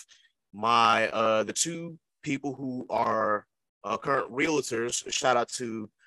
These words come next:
uh, Meredith Stone, A K A Etched in Stone, and shout out to M-, Mariah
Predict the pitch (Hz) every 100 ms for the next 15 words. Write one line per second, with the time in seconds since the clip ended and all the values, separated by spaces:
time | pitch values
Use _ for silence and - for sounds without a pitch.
0 | _ _ 107 104 101 104 120 113 110 -
1 | 113 117 107 110 104 101 - 110 - -
2 | 104 - 110 104 104 113 127 _ - _
3 | _ - 117 117 117 120 113 117 110 -
4 | 123 120 123 123 - 131 127 127 127 120
5 | 107 123 123 113 120 123 123 123 127 135
6 | 139 151 151 151